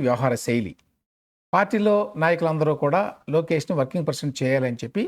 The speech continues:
కొంతకాలంగా డిమాండ్ చేస్తున్నారు. మహానాడులో ఈ మేరకు నిర్ణయం తీసుకుంటారని చెప్పి పత్రికల నిండా వార్తలు వచ్చినాయి. కానీ చివరికి చంద్రబాబు గారు ఆ పని చేయలేదు.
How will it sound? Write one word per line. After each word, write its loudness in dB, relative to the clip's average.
కొంతకాలంగా 0
డిమాండ్ 0
చేస్తున్నారు. -10
మహానాడులో 2
ఈ -2
మేరకు -2
నిర్ణయం 2
తీసుకుంటారని -4
చెప్పి -4
పత్రికల 0
నిండా -2
వార్తలు -4
వచ్చినాయి. -14
కానీ 2
చివరికి 0
చంద్రబాబు 0
గారు -2
ఆ -4
పని -4
చేయలేదు. -4